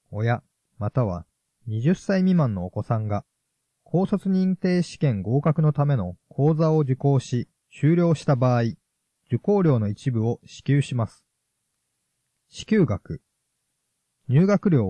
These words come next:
及び受講料の六十パーセント相当額。丸一、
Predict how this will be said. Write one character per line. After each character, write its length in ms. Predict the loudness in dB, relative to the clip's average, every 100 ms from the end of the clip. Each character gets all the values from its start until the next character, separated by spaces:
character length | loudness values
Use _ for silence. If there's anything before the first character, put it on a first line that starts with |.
| 0
及 220 | 0 0
び 220 | -4 -8 _ _ _ _
受 120 | -6
講 240 | -2 0 2
料 200 | 0 -4
の 200 | -10 -14 _ _
六 220 | -8 0 0
十 100 | 0
パ 220 | 0 0
ー 40 |
セ 140 | 2 0
ン 80 |
ト 120 | 2 0
相 220 | 2 2
当 200 | 2 0
額。 320 | -2 -10 -18 _ _ _ _ _ _ _ _ _ _ _ _ _
丸 300 | -6 0 0
一、 340 | 0 -2 -8